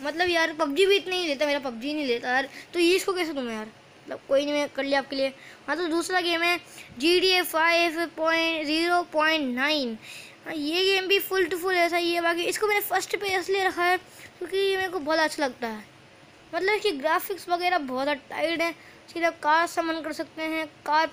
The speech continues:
paint कर सकते हैं। हाँ, तो बहुत सारी चीज़ें, देखिए Ferrari मैंने ले ली, चला रहा हूँ। बस, हम बग बहुत सारे हैं यार, मतलब, यही मसला है इसका।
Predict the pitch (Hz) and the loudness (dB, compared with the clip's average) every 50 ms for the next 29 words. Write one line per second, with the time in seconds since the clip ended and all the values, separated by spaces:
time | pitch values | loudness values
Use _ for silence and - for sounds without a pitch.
0 | - - - - 339 349 349 311 339 320 - 311 302 294 330 320 311 311 311 311 | -6 -10 -6 -4 -2 -2 -2 -2 -4 -6 -6 -8 -10 -4 -2 -2 -2 0 -2 -2
1 | 311 302 - - - - - - - - - - - - - - - - - - | -2 -4 -6 -8 -16 -20 -20 -20 -20 -20 -20 -20 -20 -20 -20 -20 -20 -20 -20 -20
2 | - - - - - - - 269 311 339 359 359 359 381 370 302 330 330 330 359 | -20 -20 -20 -20 -20 -16 -10 -8 -6 -6 -4 -2 0 0 0 2 0 2 2 0
3 | 339 339 330 339 339 311 320 320 339 311 - 294 285 285 285 311 311 302 302 302 | 0 0 0 0 2 2 2 0 0 0 0 2 2 2 2 2 4 4 4 4
4 | 294 294 294 294 302 302 285 - - - - - - - - - - - 269 269 | 4 4 4 4 2 0 -2 -4 -10 -20 -20 -20 -20 -20 -20 -20 -10 -2 0 2
5 | 269 269 285 320 349 339 415 427 392 320 277 285 349 330 302 254 247 269 277 269 | 2 4 4 2 2 2 2 0 0 2 2 0 0 0 0 0 -2 0 0 -2
6 | - 277 262 247 254 254 240 226 220 220 208 202 196 202 208 - 233 247 277 262 | -2 -2 0 0 0 0 0 -2 -4 -4 -4 -4 -6 -6 -8 -8 -6 -6 -6 -6
7 | 269 247 - 269 285 277 262 233 - 233 226 226 220 - - 247 | -6 -6 -6 -4 -2 -4 -4 -4 -6 -8 -10 -10 -12 -12 -12 -14